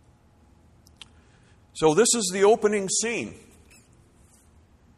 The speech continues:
This is now drawing Daniel's prophecy to a conclusion. But Daniel, he doesn't really understand these words, this symbolism.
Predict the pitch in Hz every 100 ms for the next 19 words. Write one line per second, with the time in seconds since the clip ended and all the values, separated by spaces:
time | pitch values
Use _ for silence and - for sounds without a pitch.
0 | - 135 165 156 151 175 180 143 127 165
1 | 190 196 185 180 160 - - - - -
2 | 147 185 190 190 180 - 202 190 147 135
3 | 131 113 - 147 135 143 127 - 165 170
4 | 113 92 87 - - - - - _ 156
5 | 156 135 226 302 277 160 143 180 185 165
6 | 285 277 254 214 - - 143 254 254 233
7 | 220 226 208 - - 233 254 220 196 196
8 | 190 - - - - _ _ - _ _
9 | - - 120 180 220 208 151 175 254 240
10 | 143 107 87 92 127 185 - - - 233
11 | 233 196 156 123 113 87